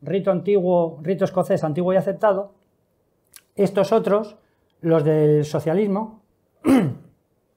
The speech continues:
estaban jugando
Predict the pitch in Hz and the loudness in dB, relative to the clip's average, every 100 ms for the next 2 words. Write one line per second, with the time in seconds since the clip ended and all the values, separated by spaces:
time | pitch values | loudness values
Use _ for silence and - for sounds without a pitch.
0 | _ _ _ _ - _ _ _ _ _ | _ _ _ _ -20 _ _ _ _ _
1 | _ _ _ _ _ _ _ 143 165 160 | _ _ _ _ _ _ _ -8 -6 -2
2 | 180 170 180 185 - | -2 0 0 -2 -10